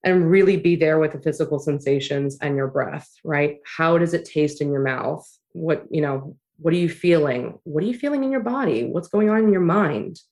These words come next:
right? Really be there with that practice, whether it's child's pose, whether it's brushing your teeth, whether it's your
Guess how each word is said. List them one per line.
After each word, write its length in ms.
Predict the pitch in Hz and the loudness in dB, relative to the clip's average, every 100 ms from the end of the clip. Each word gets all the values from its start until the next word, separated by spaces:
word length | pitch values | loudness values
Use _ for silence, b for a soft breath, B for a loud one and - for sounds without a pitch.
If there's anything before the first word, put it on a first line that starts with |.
| _ _ - | _ _ -4
right? 180 | 156 160 | -2 0
Really 300 | 185 214 - - | 2 0 -2 -2
be 160 | 170 180 | 0 2
there 240 | 165 156 | 2 4
with 220 | 151 151 | 2 0
that 380 | 147 143 143 - | 0 0 0 -4
practice, 840 | - 131 127 - - - - - _ B B | -6 -6 -4 -4 -4 -6 -12 -16 _ B B
whether 260 | 156 151 147 | 0 2 2
it's 360 | 135 - - _ _ | 2 -4 -20 _ _
child's 300 | 285 277 269 | 0 0 0
pose, 340 | - 247 240 180 | 0 0 2 0
whether 180 | 151 | -2
it's 100 | 143 | -2
brushing 300 | - 156 - | -2 -4 -4
your 120 | 143 139 | -6 -4
teeth, 380 | - 220 226 226 | -2 2 2 2
whether 300 | 160 151 143 | 0 0 0
it's 260 | 139 - 160 | -2 -4 0
your 560 | 151 143 139 139 139 | 2 2 0 -2 -6